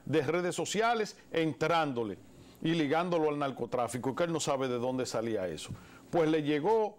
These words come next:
un emisario de la persona en cuestión y le dijo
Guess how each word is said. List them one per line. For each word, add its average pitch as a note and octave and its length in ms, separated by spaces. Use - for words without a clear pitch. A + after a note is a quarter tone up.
un F3 180
emisario F#3+ 800
de D3+ 160
la D#3 140
persona F3+ 360
en F#3 100
cuestión G3 560
y E3+ 140
le E3 160
dijo G#3+ 420